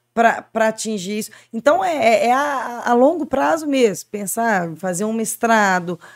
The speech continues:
pra depois talvez, é, e não é pegar, dar só aula, é pegar uma aula ou outra, você ter um momento ali, uma, uma, uma, uma acadêmico,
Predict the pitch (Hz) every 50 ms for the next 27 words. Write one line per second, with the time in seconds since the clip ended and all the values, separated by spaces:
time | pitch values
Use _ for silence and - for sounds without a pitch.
0 | _ _ _ - 330 285 262 302 302 - 294 294 285 285 - 285 277 262 247 226
1 | 233 262 262 269 269 254 262 262 262 - _ _ - 302 311 370 403 403 _ 359
2 | 311 233 254 254 247 233 214 202 185 170 190 190 226 233 247 247 - - - -
3 | - 233 226 208 185 180 170 170 170 170 170 160 - _ _ _ _ _ _ -
4 | 311 302 359 339 302 339 339 330 320 294 294 294 294 285 269 262 240 240 247 254
5 | 262 254 254 247 240 - 233 226 226 220 - - 226 214 _ 240 247 254 254 247
6 | 247 247 240 240 247 262 285 320 311 311 285 254 240 226 233 240 240 240 233 233
7 | 220 - 147 202 220 226 226 226 214 202 220 226 226 220 214 208 196 185 180 170
8 | - _ _ _ _ _ 185 196 208 202 196 190 175 143 175 - _ 208 190 190
9 | 180 180 208 214 226 233 220 214 226 - 214 202 180